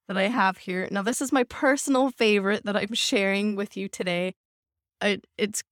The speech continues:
just, it cracked me up. I read it and I just, I laughed.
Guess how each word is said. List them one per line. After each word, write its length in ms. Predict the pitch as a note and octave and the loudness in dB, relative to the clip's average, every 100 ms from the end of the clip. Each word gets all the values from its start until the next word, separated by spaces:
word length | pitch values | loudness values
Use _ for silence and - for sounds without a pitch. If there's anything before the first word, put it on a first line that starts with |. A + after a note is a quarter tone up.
| - | 2
just, 340 | A#3+ A3 - - | 2 4 -2 -4
it 160 | G3 | -6
cracked 500 | - - A#3+ A3+ - | -6 0 4 2 0
me 140 | A3+ G3 | -2 0
up. 200 | F3 - | -2 0
I 100 | G#3+ | 0
read 240 | G#3 G#3+ G#3+ | 4 2 2
it 140 | A3 | 0
and 120 | G#3+ | 0
I 100 | G3+ | 0
just, 540 | F#3 - F#3 - - - _ _ _ _ | -2 -4 -4 -4 -8 -10 _ _ _ _
I 140 | G#3 G#3 | 2 2
laughed. 880 | G3 F#3 F3+ F#3 F#3 - - - | 0 -2 2 2 0 -4 -8 -8